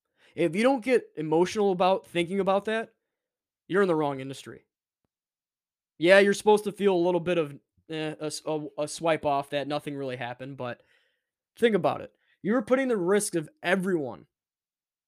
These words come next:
on the ground and on, on the air. You're putting the, they're putting the responsibility in you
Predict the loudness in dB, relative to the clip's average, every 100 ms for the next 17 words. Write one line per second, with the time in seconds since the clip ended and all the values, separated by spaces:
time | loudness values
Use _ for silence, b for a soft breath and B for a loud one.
0 | _ _ _ -10 -8 -2 0 2 2 -2
1 | -4 -4 -8 -10 -8 -6 -8 -12 _ _
2 | _ _ _ _ _ _ -6 -4 -2 0
3 | 0 2 0 0 0 0 0 -2 -2 -4
4 | 0 0 0 -4 -10 -2 -2 -2